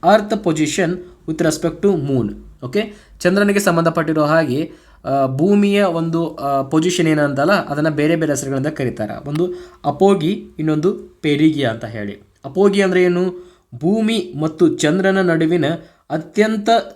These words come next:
ಹೆಚ್ಚಿನ ದೂರ, farthest distance between the earth and, ಆ, moon is known as ಅಪೋಗಿ. ಪೆರಿಗಿ ಅಂದ್ರೆ ಶಾರ್ಟೆಸ್ಟ್ ಡಿಸ್ಟೆನ್ಸ್,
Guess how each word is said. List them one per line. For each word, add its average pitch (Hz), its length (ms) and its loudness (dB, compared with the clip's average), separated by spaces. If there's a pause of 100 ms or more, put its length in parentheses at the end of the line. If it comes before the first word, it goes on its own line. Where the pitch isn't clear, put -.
(300)
ಹೆಚ್ಚಿನ 170 420 0
ದೂರ, 147 260 0 (560)
farthest 175 640 2
distance 165 340 -2
between 156 360 -2
the 160 180 2 (680)
earth 202 200 -4 (320)
and, 185 160 -2 (340)
ಆ, 143 220 -2 (140)
moon 135 340 0
is 143 120 -6
known 143 340 0
as 196 60 0 (140)
ಅಪೋಗಿ. 131 480 -4 (580)
ಪೆರಿಗಿ 196 400 2
ಅಂದ್ರೆ 220 480 -2 (160)
ಶಾರ್ಟೆಸ್ಟ್ 180 580 2
ಡಿಸ್ಟೆನ್ಸ್, 120 580 -4